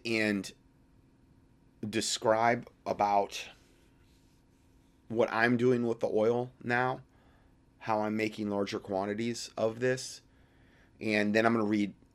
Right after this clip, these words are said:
a testimonial from a longtime listener that I sent a little bit of my source oil to. I really don't, I have very little of it now, but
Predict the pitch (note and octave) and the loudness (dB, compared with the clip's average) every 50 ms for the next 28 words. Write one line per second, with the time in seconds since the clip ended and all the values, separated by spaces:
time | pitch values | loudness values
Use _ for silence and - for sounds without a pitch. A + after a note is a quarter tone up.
0 | _ - - - A#2 A2 - - - A2+ A2 A2+ B2 B2+ B2+ A#2 G#2 G2+ F#2 F2+ | _ -16 -8 0 0 0 0 0 -2 0 2 4 4 4 2 2 2 2 2 0
1 | F#2 F2 - - - _ _ _ _ _ _ _ _ _ _ _ _ _ _ _ | 0 -2 -6 -12 -20 _ _ _ _ _ _ _ _ _ _ _ _ _ _ _
2 | - - - - - - G2+ G2+ F#2+ G2 - E2+ F#2+ F#2+ G2 G#2 G#2+ A2 A2 G#2+ | -20 -20 -20 -10 -6 -4 -2 -2 -2 -4 -6 -8 -8 -6 -2 0 0 0 0 -2
3 | G#2+ - G#2+ G2 G2 G2+ G2+ G2 - - - F#2+ F2 F2 F2 F2+ F2 F2 E2+ - | -2 -4 -4 -4 -2 -2 -2 -4 -4 -6 -8 -8 -8 -6 -6 -4 -4 -6 -6 -6
4 | - - - C#3+ C3+ - - G#2+ A2 A#2 C3 C#3 D3 C#3+ B2+ C3 A#2+ A#2+ A2+ A2+ | -6 -2 2 2 2 2 2 -2 0 0 2 2 0 2 2 2 2 2 -2 -2
5 | G#2 G2 F#2+ - - - A2+ A2+ A2+ G#2+ - G2+ F2 E2+ E2 - - F#2+ E2 E2+ | -4 -4 -4 -6 -4 -4 -2 -2 -2 -2 -4 -6 -6 -6 -6 -8 -10 -8 -8 -6
6 | G2+ A2+ B2+ C3 C3 A2+ A#2+ A2 G#2 - - _ _ - - _ _ _ _ _ | -2 0 0 0 2 2 0 0 0 -2 -8 _ _ -20 -20 _ _ _ _ _
7 | _ - _ _ _ _ _ _ _ _ _ _ _ _ _ _ _ _ _ _ | _ -20 _ _ _ _ _ _ _ _ _ _ _ _ _ _ _ _ _ _
8 | _ _ _ - - - - G2+ G#2+ G#2+ F#2+ F2+ F2+ G2 A2 G#2+ G2+ G2 G2+ G2+ | _ _ _ -12 -8 -8 -6 -2 -2 -2 -2 -2 2 6 8 8 8 6 2 0
9 | G2+ F#2 E2+ E2 E2 - - F#2+ F#2 F#2 F2+ E2+ E2+ F2 - - - F#2+ - G#2+ | 0 0 -2 -2 -4 -6 -6 -6 -4 -4 -4 -4 -6 -12 -14 -18 -18 -2 2 2
10 | F#2+ F2+ - | 2 2 0